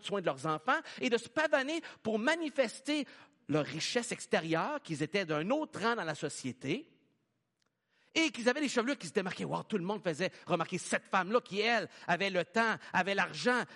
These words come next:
puis avait aussi les servantes pour l'aider à mettre des petits oiseaux, puis toutes sortes de petits cossins, puis toutes sortes d'affaires qui la démarquaient, là, qui la rendaient tellement différente et belle des autres.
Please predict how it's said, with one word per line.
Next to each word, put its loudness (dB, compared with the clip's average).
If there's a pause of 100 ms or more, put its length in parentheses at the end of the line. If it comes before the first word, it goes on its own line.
puis 2
avait 4
aussi -2
les 0
servantes 2
pour 0
l'aider 2
à 4
mettre 0
des 0
petits -6
oiseaux, 2
puis -10
toutes -10
sortes -2
de -2
petits -10
cossins, 0 (200)
puis -8
toutes -8
sortes 2
d'affaires 2
qui -12
la 4
démarquaient, 2
là, 2
qui -4
la 4
rendaient 2 (500)
tellement -2
différente -4
et -2
belle -4
des -4
autres. -8